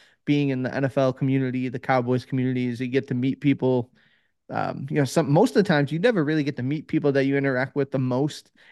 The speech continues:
in actual flesh, but, uh, we get, we're able to do that, and I think that was, uh, that was pretty cool.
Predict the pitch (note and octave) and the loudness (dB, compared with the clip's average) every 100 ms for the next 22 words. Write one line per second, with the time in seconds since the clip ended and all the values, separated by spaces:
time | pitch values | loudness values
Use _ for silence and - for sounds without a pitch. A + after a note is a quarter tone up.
0 | _ D#3 C#3+ - C3 - C#3+ B2+ - _ | _ -2 -2 -2 -4 0 -2 -2 -6 _
1 | _ C#3 D3 - C3+ C3+ C3 A2 B2+ B2+ | _ 2 2 -2 -2 2 2 0 -4 -4
2 | D3 D3+ - C#3 D3+ D3+ D3 C3+ B2+ C#3+ | -2 -2 -2 -2 0 2 0 -2 -2 0
3 | C3+ C3+ A#2 B2+ B2+ C3 B2+ A#2+ B2 B2 | 2 0 -2 -6 -8 -6 -4 -4 -2 -4
4 | - B2+ A#2+ C#3 B2 C3 A#2 | -4 -4 -2 -4 0 0 0